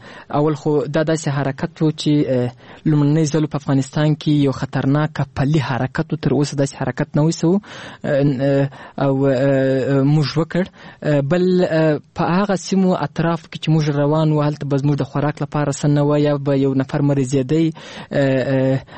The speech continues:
هلته ډاکټر دا شی سي-، اه، سي-، اه، موږ ته، اه، نږدې شتون نه درلودی. دغه ځینې ستونزې وې. بل، اه، اه، موږ پر لارې د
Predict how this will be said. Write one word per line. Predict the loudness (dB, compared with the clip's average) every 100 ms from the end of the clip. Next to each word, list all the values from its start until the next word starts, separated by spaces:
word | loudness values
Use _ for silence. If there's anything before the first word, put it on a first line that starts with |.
| -6
هلته | -6 -2
ډاکټر | -2 -2 -2 -4 0
دا | -2
شی | -2 -2
سي-، | -4 -2 -2 0
اه، | 0 0
سي-، | 0 -2
اه، | 0 0 2
موږ | 2 0 0
ته، | 0
اه، | 0 0 -2
نږدې | 0 0 0 -2 -2
شتون | 0 0
نه | 0
درلودی. | 0 0 2 2 2
دغه | 0 -2 0
ځینې | 0 0
ستونزې | 0 0 2 2
وې. |
بل، | 0 0 0
اه، | -4 -14 -20 -20 -4 0
اه، | 2 2 2 2 2
موږ | 2 2 0 -4
پر | 0
لارې | 0 2 2
د | 0